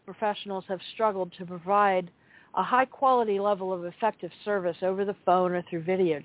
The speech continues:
chat. Prior to twenty twenty, many had never offered this service before and had to throw together some mechanic for this in a matter of weeks, in some cases with little or no professional computer or internet help to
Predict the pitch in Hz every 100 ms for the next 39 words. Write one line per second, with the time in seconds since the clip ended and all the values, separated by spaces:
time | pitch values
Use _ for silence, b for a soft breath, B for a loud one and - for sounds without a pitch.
0 | - 147 143 _ B B B B B -
1 | 285 311 302 226 - 220 202 175 - 185
2 | 165 156 _ b b b b _ _ 202
3 | 254 277 247 202 233 302 311 294 311 233
4 | 170 170 - 190 170 151 - 175 - 180
5 | 185 180 196 220 202 - 277 247 226 240
6 | 233 - 208 202 - 220 214 - - 196
7 | 196 - 190 190 214 233 165 160 185 196
8 | 160 - - B B B B - 202 202
9 | 262 311 302 285 277 277 240 226 202 233
10 | 262 294 262 226 226 214 - 220 - 208
11 | 185 196 196 233 226 202 - 220 202 175
12 | 190 185 -